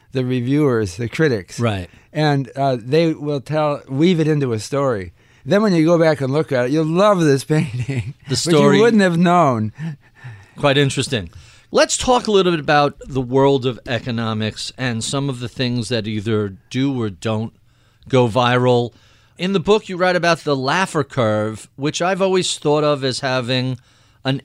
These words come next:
Speaker 2: element of truth that there has to be some optimal tax rate that maximizes revenues. But the way it seems to have been applied is, uh, let's just call it contraindicated.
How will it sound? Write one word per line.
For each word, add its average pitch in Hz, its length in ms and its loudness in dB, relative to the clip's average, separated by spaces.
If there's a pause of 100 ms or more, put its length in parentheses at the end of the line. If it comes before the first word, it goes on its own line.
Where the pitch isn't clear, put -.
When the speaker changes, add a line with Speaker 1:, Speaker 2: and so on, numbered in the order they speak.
Speaker 2:
element 208 540 2 (100)
of 139 260 0
truth 156 520 0
that 131 260 -2
there 120 160 -6
has 147 240 -6
to 127 80 -6
be 117 140 -6
some 135 500 -4 (100)
optimal 107 560 -2
tax 160 380 -6
rate 95 360 -6 (280)
that 113 160 -2
maximizes 113 720 -4
revenues. 135 720 -2 (420)
But 175 180 -2
the 175 100 -4
way 202 240 0
it 185 100 -2
seems 185 320 -6
to 180 100 -4
have 156 140 -8
been 165 140 -6
applied 160 760 -4
is, 156 720 -8
uh, 113 320 -12
let's 165 240 -8
just - 200 -10
call 165 200 -2
it 123 140 -4
contraindicated. 151 960 -6